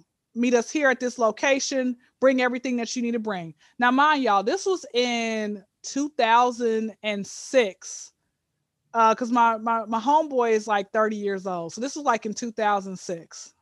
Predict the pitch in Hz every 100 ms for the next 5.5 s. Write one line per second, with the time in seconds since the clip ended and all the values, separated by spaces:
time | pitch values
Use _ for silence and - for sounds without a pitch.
0 | - 208 220 214 208 190 - 220 214 214
1 | 208 208 196 196 190 190 - _ - _
2 | - 240 226 226 - 247 233 220 220 208
3 | 208 196 _ - 262 240 349 349 294 262
4 | 247 214 196 196 214 _ _ 254 247 302
5 | 294 247 220 202 214